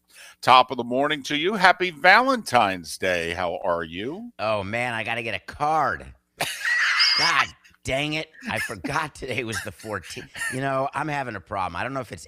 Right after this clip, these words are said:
Speaker 2: age. I thought we were weeks away from Valentine's Day.
Speaker 1: Weeks?
Speaker 2: All right, I gotta go. No, I'm just
Speaker 1: <laughs>
Speaker 2: Another Hallmark holiday. I, I'm, I have a segment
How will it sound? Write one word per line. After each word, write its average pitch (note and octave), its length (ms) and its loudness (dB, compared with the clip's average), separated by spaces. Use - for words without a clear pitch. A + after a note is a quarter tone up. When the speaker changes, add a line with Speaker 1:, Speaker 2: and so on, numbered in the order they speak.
Speaker 2:
age. G#2 500 -4
I A#2+ 120 2
thought D3 300 -6
we B2+ 140 -6
were A#2 120 -4
weeks B2 500 -6
away A#2 260 -2
from F#2 220 -14
Valentine's D#2 680 -10
Day. G#1 280 -18
Speaker 1:
Weeks? G#3+ 800 2
Speaker 2:
All A2+ 60 4
right, A2 120 2
I G#2+ 80 -2
gotta A2 220 -2
go. F#2 380 -4
No, - 240 0
I'm - 100 -6
just - 560 -4
Speaker 1:
<laughs> G#3 1300 -4
Speaker 2:
Another B2 460 -2
Hallmark C3+ 600 -4
holiday. F2+ 680 -6
I, B2 180 0
I'm, B2 260 -4
I G#2 80 -2
have B2 120 -2
a A#2+ 60 -8
segment G#2+ 520 -4